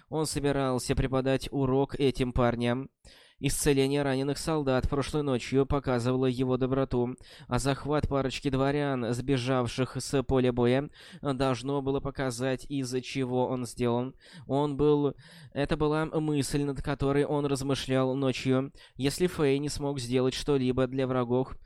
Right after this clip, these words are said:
то он мог, по крайней мере, сделать что-нибудь с испорченными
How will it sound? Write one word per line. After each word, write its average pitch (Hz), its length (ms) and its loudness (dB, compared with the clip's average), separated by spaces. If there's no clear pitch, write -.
то 143 240 0
он 147 160 0
мог, 147 180 0
по 147 140 0
крайней 143 380 0
мере, 139 240 0
сделать 135 340 2
что-нибудь 131 480 0
с - 180 -4
испорченными 127 920 0